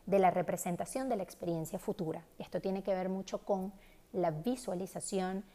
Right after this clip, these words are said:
tiene que ver mucho con las meditaciones y con el poder que tenemos todos, no solamente de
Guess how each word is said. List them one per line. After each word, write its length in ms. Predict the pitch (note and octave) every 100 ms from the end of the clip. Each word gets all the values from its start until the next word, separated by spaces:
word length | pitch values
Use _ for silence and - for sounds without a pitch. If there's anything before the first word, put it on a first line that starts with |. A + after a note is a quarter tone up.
| -
tiene 220 | - F#3 F3+
que 120 | F3+
ver 160 | E3+
mucho 340 | F3 F3+ G#3 -
con 240 | F#3 F3+ -
las 440 | G3+ G3 G3+ -
meditaciones 1000 | F#3 F3+ F3 E3+ - - F3+ E3+ F3+ - -
y 120 | G#3+
con 260 | G3 F#3+
el 160 | F#3 F#3
poder 760 | F#3 G3 F3+ E3 G#3 G#3+ - - - -
que 160 | G#3
tenemos 920 | F#3+ F#3+ F3 F3 F3+ F#3 G3+ - - - -
todos, 640 | A#3+ G3+ F#3+ A#3+ - - - - - - - - - - - - -
no 220 | G3 G#3+ C#4
solamente 760 | - G4 G4 D#4+ E4+ E4+ D4+
de 280 | F#3+ G#3